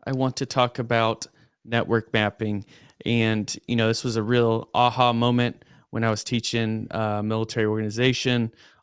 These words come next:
on how to better understand influence and how to, you know, find people who may support your negotiation, your view, your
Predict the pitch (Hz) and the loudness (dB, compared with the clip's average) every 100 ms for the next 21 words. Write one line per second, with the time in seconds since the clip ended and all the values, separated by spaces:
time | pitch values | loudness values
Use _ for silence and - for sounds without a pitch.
0 | - 107 104 104 104 110 113 120 113 113 | -6 -2 0 -2 -2 -6 -4 0 2 4
1 | 113 110 - - 127 127 110 110 110 - | 2 -2 -2 0 2 2 2 -2 -6 -14
2 | _ _ _ _ 127 127 - 120 120 123 | _ _ _ _ -2 -2 -2 0 2 2
3 | 123 - - 117 120 113 117 113 110 107 | 0 -6 -6 -2 0 2 4 2 0 -4
4 | - _ _ - 113 107 107 113 113 117 | -12 _ _ -8 -4 -2 -2 -2 -4 -4
5 | 113 123 123 120 120 113 110 - 113 117 | -4 -4 -2 -2 0 0 -4 -6 -4 -2
6 | - 120 - 131 139 - _ _ _ _ | -2 -4 2 4 4 0 _ _ _ _
7 | - 127 127 127 127 127 127 - 127 127 | 0 4 6 6 4 4 4 4 2 2
8 | - 139 123 123 113 120 120 135 131 123 | 2 2 4 2 2 0 2 4 2 2
9 | 123 123 117 | 4 6 4